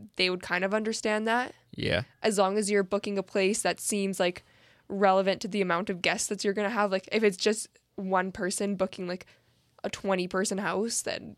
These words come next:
Speaker 2: Yeah.
Speaker 1: it's kind of sketchy, but
Speaker 2: It wasn't just this one incident that they've cracked down, but this was, like, there was a build up to it,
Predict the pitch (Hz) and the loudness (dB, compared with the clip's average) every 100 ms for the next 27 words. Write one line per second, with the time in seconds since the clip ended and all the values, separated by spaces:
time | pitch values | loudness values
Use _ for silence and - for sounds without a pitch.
0 | _ 127 113 - - - 170 214 214 202 | _ -4 -2 -2 -4 -4 -4 -2 -2 -2
1 | 233 214 - 67 - _ - 131 143 160 | -2 -2 0 -2 -4 _ -2 2 2 2
2 | 160 - 117 107 98 113 120 - 143 120 | 2 2 0 -2 -2 -2 -2 -2 -4 -4
3 | 135 - 131 139 143 143 147 117 113 - | -6 -2 -4 -2 -2 0 0 -2 -4 -4
4 | 123 120 120 110 - - - - - _ | -4 -2 0 0 -4 -20 -20 -20 -20 _
5 | _ - - - - - 135 135 127 120 | _ -18 -18 -18 -16 -2 2 2 2 2
6 | 110 113 127 - 143 147 | 2 2 0 0 0 0